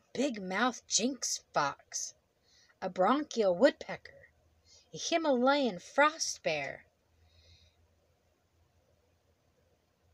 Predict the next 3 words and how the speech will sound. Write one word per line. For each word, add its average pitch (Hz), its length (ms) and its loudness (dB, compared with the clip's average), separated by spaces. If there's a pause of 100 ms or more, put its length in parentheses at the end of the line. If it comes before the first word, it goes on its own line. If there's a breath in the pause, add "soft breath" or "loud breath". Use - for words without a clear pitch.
(1700)
crabby-faced 277 880 4
punching 247 480 -2
rabbits - 640 -6